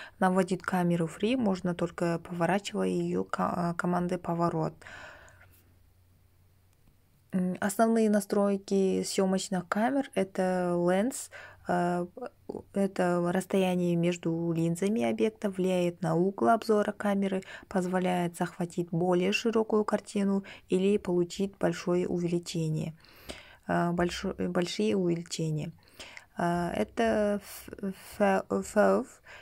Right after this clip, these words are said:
это у нас обзор, эм, field of vision, э, это угол обзора камер, аналогичные настройки lens, м, orthographic, э,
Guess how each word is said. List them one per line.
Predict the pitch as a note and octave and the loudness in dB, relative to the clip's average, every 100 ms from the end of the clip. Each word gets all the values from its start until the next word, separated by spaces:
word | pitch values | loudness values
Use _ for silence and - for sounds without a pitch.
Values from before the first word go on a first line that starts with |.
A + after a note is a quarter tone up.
| - | -4
это | - F#3+ G3+ | -2 0 0
у | F#3+ F#3+ | 0 2
нас | F#3 F#3 - - - | 2 0 -4 -16 0
обзор, | G3+ F3+ E3+ F#3 F#3 G3+ - - - - - | 2 2 2 4 4 2 -2 -20 -20 -6 0
эм, | F3+ F3 F3 F3+ F3 F3 | 2 2 0 -2 -2 -4
field | - G3+ G3 F3+ - | 0 4 6 4 2
of | F#3+ F3+ - | 0 0 -6
vision, | - F3 E3+ E3+ F3+ F#3+ C#4+ - - - - | 0 0 4 4 4 0 -2 -8 -20 -20 -4
э, | F3+ F3 F3+ F#3+ | -2 0 0 -2
это | F#3+ F#3 - | 0 0 2
угол | F#3+ F3+ F3 | 0 2 2
обзора | E3 E3 F3+ F3 G#3 | 2 0 0 2 2
камер, | - A#3 A3+ A3+ - - - - | 2 0 2 -2 -6 -20 -14 -2
аналогичные | F#3 G3 G3 F#3 F#3 - F3 | 2 4 4 2 -4 -4 -2
настройки | F3 F3 - F3 E3+ E3+ F3 G3 A#3 - _ | -2 -2 0 2 2 -2 -2 -2 -4 -18 _
lens, | F#3+ F#3+ G3 G3+ - - - - - - - | 2 2 4 0 -4 -18 -20 -20 -20 -20 -6
м, | F3 F3 F3 F3 - | -2 0 0 -2 2
orthographic, | G#3 G#3 - G3 F#3+ G3 G3 F#3+ F#3 - | 2 2 0 0 4 2 2 -2 -2 -2
э, | F#3+ F#3 F#3 F3+ | 0 2 0 -2